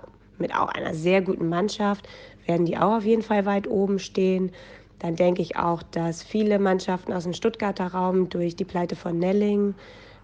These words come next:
ähm, profitiert haben und sich auch ein paar Spielerinnen dazugeholt haben, wie zum Beispiel Weibling, die zähle ich auch dazu.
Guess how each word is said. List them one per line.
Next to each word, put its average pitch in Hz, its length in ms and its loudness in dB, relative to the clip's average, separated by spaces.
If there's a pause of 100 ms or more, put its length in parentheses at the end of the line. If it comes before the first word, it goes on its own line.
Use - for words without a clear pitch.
ähm, 160 200 0
profitiert 196 680 0
haben 185 260 0
und 170 140 -4
sich - 180 -6
auch 208 180 -2
ein 240 60 -6
paar 220 120 -4
Spielerinnen 214 520 -2
dazugeholt 185 560 -2
haben, 175 180 0
wie 175 80 -2
zum 175 160 -6
Beispiel 165 340 -4
Weibling, 226 440 0
die 190 120 -4
zähle 180 260 -2
ich - 140 -6
auch 240 140 -2
dazu. 226 600 -4